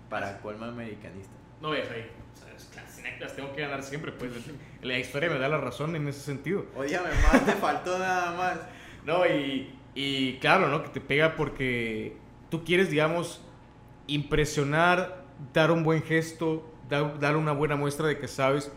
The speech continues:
Speaker 2: y el descalificativo no tarda, ¿no? O sea que no, va, siempre va a pasar, ¿no? Y para la gente que esté chava, que esté joven y,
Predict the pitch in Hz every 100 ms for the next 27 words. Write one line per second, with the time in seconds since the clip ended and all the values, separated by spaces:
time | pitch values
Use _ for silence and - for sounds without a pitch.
0 | - - - - - 139 135 131 127 127
1 | 135 123 123 117 - 123 131 123 135 165
2 | 120 117 139 - - 131 - 151 139 -
3 | - - - - - - - 180 220 226
4 | 226 233 220 220 220 226 214 202 202 180
5 | 175 143 127 131 123 120 147 147 - 135
6 | 143 - 143 139 143 - 123 - 135 139
7 | 139 135 135 135 127